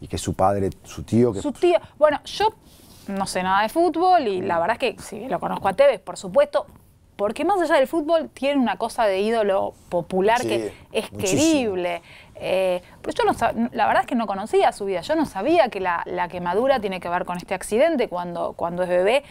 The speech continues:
Speaker 1: Ujú.
Speaker 2: que quiero decir que empieza muy fuerte
Speaker 1: Sí,
Speaker 2: la
Speaker 1: sí.
Speaker 2: serie. <laughs> Digo, hay una primera
Speaker 1: <laughs>
Speaker 2: escena que la sufrís tremendamente.
Speaker 1: Sí, sí.
Speaker 2: Eh, bueno,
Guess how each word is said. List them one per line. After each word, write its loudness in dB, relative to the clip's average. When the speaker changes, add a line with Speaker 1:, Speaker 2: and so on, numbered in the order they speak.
Speaker 1:
Ujú. -12
Speaker 2:
que -8
quiero -2
decir -4
que -4
empieza -2
muy 4
fuerte 0
Speaker 1:
Sí, -2
Speaker 2:
la -2
Speaker 1:
sí. -8
Speaker 2:
serie. 2
<laughs> 2
Digo, 2
hay -4
una 2
primera 0
Speaker 1:
<laughs> -
Speaker 2:
escena 0
que -2
la 2
sufrís -4
tremendamente. 2
Speaker 1:
Sí, -10
sí. -14
Speaker 2:
Eh, -4
bueno, 0